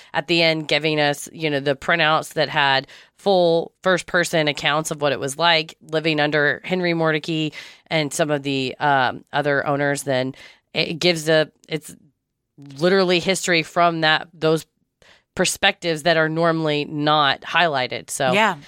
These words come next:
Speaker 1: it's
Speaker 2: And
Speaker 1: a
Speaker 2: when,
Speaker 1: great place.
Speaker 2: when that's ignored or just straight up, uh, left out,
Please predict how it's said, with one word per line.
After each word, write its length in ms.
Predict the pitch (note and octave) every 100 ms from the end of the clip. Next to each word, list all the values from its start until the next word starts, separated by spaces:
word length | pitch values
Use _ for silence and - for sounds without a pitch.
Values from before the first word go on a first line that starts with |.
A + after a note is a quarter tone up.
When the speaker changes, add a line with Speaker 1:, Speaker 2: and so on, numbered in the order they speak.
| -
Speaker 1:
it's 140 | A3
Speaker 2:
And 80 | A#3
Speaker 1:
a 20 |
Speaker 2:
when, 120 | A3+ G#3
Speaker 1:
great 60 | G3+
place. 240 | G3+ -
Speaker 2:
when 240 | F3 G3+ G3+
that's 280 | G3+ G#3+
ignored 600 | F3+ E3 F3 A#3 G#3 F#3+ F#3
or 220 | E3 E3
just 220 | D#3+ E3 -
straight 240 | F3 E3
up, 240 | D#3+ D3+ - - - _ _
uh, 220 | - C#3+ A3
left 280 | E3+ F3+ -
out, 380 | F3+ G3+ F3